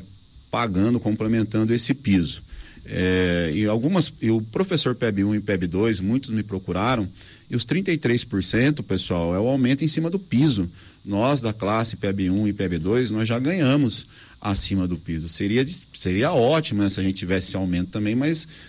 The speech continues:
é, a, a lei é sobre o piso, os trinta e três por cento. Fui abordado por algumas professoras peb um, é, questionando isso, umas até argumentando, "Jonas, você tá lutando só pelas professoras de creche?" Não.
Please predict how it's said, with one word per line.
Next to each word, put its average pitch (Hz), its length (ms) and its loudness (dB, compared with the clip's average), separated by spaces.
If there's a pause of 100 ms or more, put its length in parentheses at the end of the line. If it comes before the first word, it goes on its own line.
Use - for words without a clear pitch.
(140)
é, 123 160 -2
a, 127 300 0
a - 20 2
lei 135 360 0
é 147 120 2
sobre 147 320 -2
o 226 40 -2
piso, 147 340 2
os 98 160 -4
trinta 95 260 -2
e 92 40 0
três 87 220 -4
por 80 160 -8
cento. 76 280 -6
Fui 98 140 -2
abordado 110 580 2
por 95 180 -6
algumas 101 360 0
professoras 95 500 -2
peb 87 320 -2
um, 120 280 4 (520)
é, 95 360 2 (120)
questionando 104 720 2
isso, 107 460 0
umas 98 480 0
até 104 240 0
argumentando, 107 640 2
"Jonas, 131 240 2
você - 60 -10
tá 120 80 -2
lutando 123 320 0
só 127 120 -2
pelas 120 280 -2
professoras 101 520 -2
de 87 60 -2
creche?" 98 380 -2
Não. 139 260 2